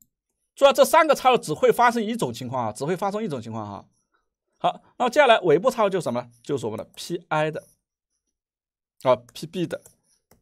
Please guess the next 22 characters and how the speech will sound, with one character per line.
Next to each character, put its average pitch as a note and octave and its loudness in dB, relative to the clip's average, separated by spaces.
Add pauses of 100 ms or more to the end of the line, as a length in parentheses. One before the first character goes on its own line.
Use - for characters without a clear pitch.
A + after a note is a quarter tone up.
，P - -16
B F3 -6
的 - -12 (560)
什 A2+ -14
么 A2 -12
呢 A2+ -20 (840)
？P - -14
B E3 -6
的 - -10 (220)
next C3+ -8 (320)
等 G#2 -12
于 A#2 -12
P C3+ -8
I C3 -8 (100)
啊， - -18
它 - -14
在 C#3+ -2
尾 G#2+ -8
部 - -20 (400)
就 - -16
够 A#2 -10
了 A2 -14